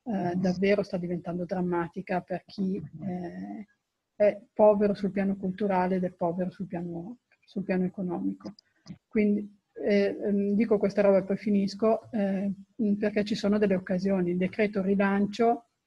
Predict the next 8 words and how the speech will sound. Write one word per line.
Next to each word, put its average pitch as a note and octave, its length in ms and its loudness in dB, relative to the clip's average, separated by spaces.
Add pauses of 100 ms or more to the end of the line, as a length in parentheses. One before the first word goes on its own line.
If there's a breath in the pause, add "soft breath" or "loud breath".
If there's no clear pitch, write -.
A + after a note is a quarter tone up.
(720)
prevede, G3 720 4 (300 soft breath)
eh, F3+ 320 0
dei, F#3+ 180 2 (220)
dei G3 200 2
soldi, G3+ 800 2
e D#3+ 180 -6
tanti F#3 400 0
soldi, G3 680 0